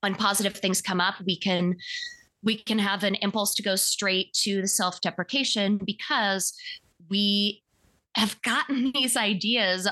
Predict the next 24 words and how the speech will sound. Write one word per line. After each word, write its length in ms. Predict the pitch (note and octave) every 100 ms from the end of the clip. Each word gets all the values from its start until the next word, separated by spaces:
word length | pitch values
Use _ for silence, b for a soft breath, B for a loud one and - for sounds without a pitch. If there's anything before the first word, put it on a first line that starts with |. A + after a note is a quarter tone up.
| -
over 640 | F#3 G#3+ A3 G3+ F#3 F#3 G3 F3
the, 520 | F3+ F3+ F3+ F#3 - _ -
I 60 | F3+
mean, 120 | F#3
not 200 | F3+ F#3
just 260 | F3+ F3+ -
years, 500 | E3 G3 E3 C#3+ -
like, 240 | E3+ D#3 - F#3
decades, 560 | - G3 G3 F3+ E3 -
centuries 920 | - - A#3 A#3+ - G#3 F3 E3+ F3+
worth 420 | E3 E3+ E3+ F3 -
of 400 | F#3 E3+ E3+ E3
time, 520 | - F#3+ A3+ E3 D#3+ E3 B B B B
that 420 | F#3+ G3 F#3+ F#3 - - -
confidence 880 | - B3+ D4 - G3 E3 F#3 - -
and 300 | F3 E3+ F3
feeling 320 | - F#3+ F3 D#3+
good 140 | F#3+
about 300 | G#3+ F3 -
yourself 560 | F3 F3+ F3 D#3+ E3+ - - B B B
is 100 | F#3+
synonymous 680 | - - F#3+ F#3 F#3 E3+ F3+
with 160 | F3 - -
narcissism 1120 | E3 D#3 D#3+ - E3+ - E3 E3 D#3 D#3 D#3